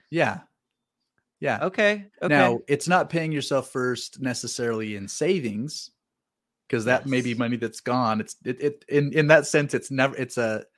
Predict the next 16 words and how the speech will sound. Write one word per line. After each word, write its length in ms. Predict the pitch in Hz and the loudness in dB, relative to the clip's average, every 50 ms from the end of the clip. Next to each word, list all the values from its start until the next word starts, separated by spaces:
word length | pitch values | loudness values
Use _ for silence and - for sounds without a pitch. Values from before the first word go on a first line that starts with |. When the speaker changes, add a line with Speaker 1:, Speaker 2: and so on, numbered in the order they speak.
| _ _ - | _ _ -8
Speaker 1:
they 100 | 123 110 | -4 0
call 160 | - 147 131 | 2 4 4
it 80 | 120 | 2
a 20 | 110 | 0
sunk 340 | - - - 127 117 110 - | -2 -2 -2 -2 -2 -4 -4
cost 400 | - 113 107 113 120 - - - | -2 0 0 0 0 -4 -4 -6
in, 240 | 110 104 101 98 - - | -6 -6 -8 -10 -14 -14
in 140 | - 113 104 | -12 -10 -8
business 500 | 107 113 107 120 135 135 - - - - | -6 -6 -6 -4 -6 -6 -6 -8 -6 -2
Speaker 2:
Yeah. 260 | 294 285 202 135 120 131 | 0 2 2 0 0 -2
Speaker 1:
lingo, 480 | 135 135 139 151 151 156 170 170 170 _ _ _ _ _ _ _ _ | -2 -2 0 0 0 0 0 -2 -6 _ _ _ _ _ _ _ _
because 300 | - 117 - 139 117 107 | -6 -2 0 2 2 0
it's 160 | 120 110 - | -2 -4 0
not 220 | 147 156 170 151 - | 4 4 4 4 4
coming 300 | - 151 131 120 107 107 | 0 0 0 0 -2 0
back, 580 | 120 127 123 110 104 - - - - - - | 2 2 2 2 0 -4 -8 -14 -20 -20 -20